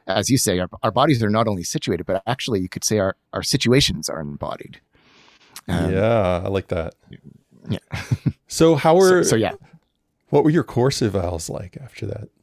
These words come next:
Speaker 2: first semester that you did this? <laughs>
Speaker 1: Well, unfortunately, the dirty secret about course evaluations, right, is that they, you know, most of what they depend on is, is whether, is what kind of grades the students get, and then of
Speaker 2: Right.
Speaker 1: course they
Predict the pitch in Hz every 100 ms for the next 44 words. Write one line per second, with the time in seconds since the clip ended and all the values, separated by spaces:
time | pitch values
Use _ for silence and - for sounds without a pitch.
0 | - - 104 - - 107 92 - - 92
1 | 87 - 87 90 90 90 - - _ _
2 | _ _ _ _ _ _ _ _ _ -
3 | 147 - - - - - 151 139 160 160
4 | 151 147 139 180 165 147 123 117 131 127
5 | 113 131 131 107 104 - 120 113 92 90
6 | 90 101 92 95 92 90 98 - 95 95
7 | 90 90 - _ - 78 95 110 - 92
8 | 90 85 - 104 101 85 85 - - 82
9 | - 87 87 87 85 - _ - 90 90
10 | - - 113 - 101 95 92 - 101 -
11 | 110 107 - 113 151 98 92 90 107 92
12 | - 92